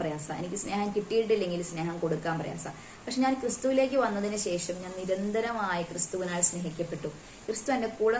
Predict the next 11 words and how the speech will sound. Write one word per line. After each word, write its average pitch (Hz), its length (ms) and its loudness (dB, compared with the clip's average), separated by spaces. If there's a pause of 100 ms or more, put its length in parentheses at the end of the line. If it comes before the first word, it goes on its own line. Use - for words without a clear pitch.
നടക്കുന്ന 196 400 -2 (120)
അനുഭവങ്ങൾ 185 560 -2 (100)
ഉണ്ടായി. 151 340 -2 (360)
അപ്പൊ 277 120 0 (100)
ഞാൻ 247 120 4 (220)
എൻ്റെ 226 180 0
ഉള്ളിൽ 233 280 2
നിന്ന് 240 220 -2
പറയും, 185 320 2
"നിന്റെ 185 360 0
മകളാണ്, 185 460 0